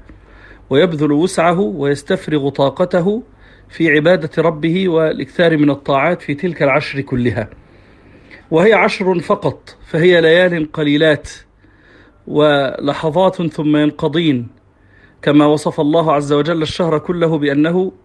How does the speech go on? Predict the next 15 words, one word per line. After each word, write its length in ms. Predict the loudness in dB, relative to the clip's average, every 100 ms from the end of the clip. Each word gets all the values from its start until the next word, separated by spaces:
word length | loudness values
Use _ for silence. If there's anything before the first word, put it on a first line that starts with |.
| -6
أيام 580 | -2 0 2 2 2 -2 -8 _ -2
معدودات، 720 | 0 0 0 2 2 0 -8 -20 _ -20 -20 -20 -20 -20 -12
فحينئذ 840 | -6 0 2 4 2 2 2 0 -4
يتعب 420 | -4 -2 -2 -2
الإنسان 540 | -2 -4 -2 0 0 -2
تعباً 320 | 0 0 0
يسيراً 680 | 0 -2 0 2 2 2 -2 -8 _ _ -20 -20 _ _ 0
وينتظر 1800 | 2 4 2 -2 -8 -20 _ -20 -10 -2 2 2 2 2 2 0 -2 -4
من 160 | -2
وراء 340 | 0 2 2 0
ذلك 400 | 0 0 -2 -6
ثواباً 640 | -2 0 2 2 0 -4 -4
كثيراً 680 | -6 -6 -2 -2 0 -2
كثيراً 480 | -4 -6 -2 0 0
جزيلاً، 640 | 0 -2 -2 0 2 0